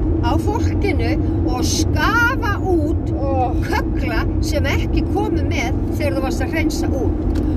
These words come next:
Speaker 1: Og þú finnur fólkið þegar þú ert að þessu, þú finnur fólkið alveg bara, uh, þú veist, það heyrist svona, uh,
Speaker 2: Oh my God.
Speaker 1: og það kippist til.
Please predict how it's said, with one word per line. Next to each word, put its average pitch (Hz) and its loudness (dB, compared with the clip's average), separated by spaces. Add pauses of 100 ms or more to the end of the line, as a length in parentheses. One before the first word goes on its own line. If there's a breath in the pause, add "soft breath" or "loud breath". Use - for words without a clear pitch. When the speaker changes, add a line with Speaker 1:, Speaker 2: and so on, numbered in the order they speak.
(120)
Speaker 1:
Og - 2
þú 294 -2
finnur - -2 (580)
fólkið - -2
þegar 285 -2
þú 277 0
ert - -2
að 349 0
þessu, - 0 (320 loud breath)
þú - -2
finnur 370 0
fólkið 330 0
alveg - 0
bara, - 0
uh, 302 2 (140)
þú - -4
veist, - -4
það 277 -2
heyrist 381 -2
svona, 320 0
uh, 587 2
Speaker 2:
Oh 523 -4
my 622 -4 (100)
God. - -2
Speaker 1:
og 640 -2
það - -2
kippist - 0
til. - 0